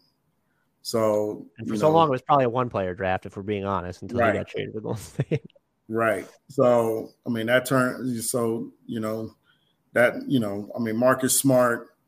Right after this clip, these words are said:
Speaker 1: you know, I'm talking about in terms of star level guys.
Speaker 2: Oh, yeah, I forgot Smart was in there too. But yeah, you're right.
Speaker 1: But,
Speaker 2: In terms of star, for
Speaker 1: but he's
Speaker 2: sure.
Speaker 1: not a star level guy. He's, you know, he's, he's a star level role player. And, and Wiggins is a star level role player, but,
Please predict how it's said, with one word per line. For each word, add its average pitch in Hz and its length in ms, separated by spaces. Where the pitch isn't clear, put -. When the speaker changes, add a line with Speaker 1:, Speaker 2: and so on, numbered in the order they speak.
Speaker 1:
you 120 120
know, 98 280
I'm 127 100
talking 139 300
about 113 400
in 127 100
terms 131 300
of 110 80
star 127 400
level 113 300
guys. 101 600
Speaker 2:
Oh, 135 100
yeah, 135 140
I 131 60
forgot 123 300
Smart 113 260
was 101 140
in 98 100
there 92 140
too. 120 320
But 147 100
yeah, 135 140
you're 123 80
right. 117 120
Speaker 1:
But, 131 100
Speaker 2:
In 123 40
terms 147 160
of 120 80
star, 98 320
for 165 60
Speaker 1:
but 151 100
he's 147 120
Speaker 2:
sure. 156 80
Speaker 1:
not 151 180
a 131 80
star 139 340
level 113 300
guy. 107 360
He's, 107 540
you 117 100
know, 107 160
he's, 104 440
he's 131 140
a 117 60
star 127 320
level 110 260
role 107 240
player. 107 240
And, 131 240
and 160 180
Wiggins 208 300
is 143 140
a 104 60
star 123 340
level 104 280
role 107 260
player, 101 260
but, 98 220